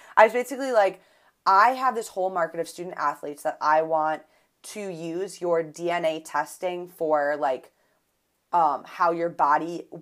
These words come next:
best works out." And the thing was, like, two hundred dollars. I was like, "I don't wanna,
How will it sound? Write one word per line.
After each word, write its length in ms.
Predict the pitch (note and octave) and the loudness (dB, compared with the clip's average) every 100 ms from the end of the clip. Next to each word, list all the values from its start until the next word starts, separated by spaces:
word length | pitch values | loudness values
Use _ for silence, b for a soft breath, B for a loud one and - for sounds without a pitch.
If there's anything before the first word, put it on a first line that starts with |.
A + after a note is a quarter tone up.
| - | -2
best 340 | C#3+ D3 - D#3+ | 0 0 -2 -10
works 400 | D3 C#3+ - - | -8 -8 -8 -8
out." 400 | C3 B2+ B3+ D4+ _ b b b - | -2 0 0 -2 _ b b b 0
And 220 | A#3+ A3+ | 0 0
the 60 | A#3 | -6
thing 280 | - C4 | -2 -2
was, 140 | C#4+ D#4 | -2 -4
like, 180 | D#4+ - | -8 -10
two 240 | - A3 | -10 -8
hundred 240 | G#3+ G3 | -8 -6
dollars. 280 | F3 E3+ D#3+ | -2 -2 -2
I 40 | D#3+ | -8
was 80 | |
like, 140 | E3 - | -8 -4
"I 40 | |
don't 160 | E3 F#3 | -4 -4
wanna, 160 | G3+ | -8